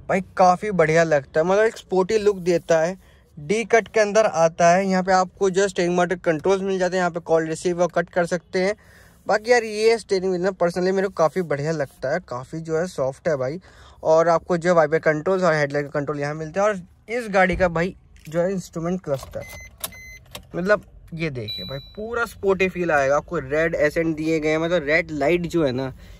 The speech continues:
इसके अंदर काफ़ी बढ़िया लग रही है। और भाई यहीं से आप जो सारी चीज़ इसके अंदर देख सकते हैं, distance to empty, trip A, trip B, सब जो है यहीं से आपका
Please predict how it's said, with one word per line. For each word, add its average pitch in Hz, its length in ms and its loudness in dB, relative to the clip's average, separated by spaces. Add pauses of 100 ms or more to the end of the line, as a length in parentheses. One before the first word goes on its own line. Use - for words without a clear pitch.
(120)
इसके - 160 -6
अंदर 170 140 2
काफ़ी 151 300 2
बढ़िया 139 240 2
लग 143 200 4
रही 135 120 -2
है। 175 120 -2 (420)
और 170 160 2
भाई 165 180 2
यहीं 165 380 4
से 170 120 2
आप 165 260 4
जो 170 120 -2
सारी 156 280 -2
चीज़ 151 240 -8
इसके 151 200 -6
अंदर 151 180 2
देख 147 200 0
सकते - 260 -2
हैं, 151 100 -2
distance 147 380 -2
to 160 140 0
empty, 147 340 0 (480)
trip 180 320 4
A, 175 100 4 (200)
trip 170 260 -2
B, 180 100 0
सब 160 260 -2
जो 165 180 -2
है 165 120 0
यहीं 151 200 -4
से 160 120 -4
आपका 156 360 0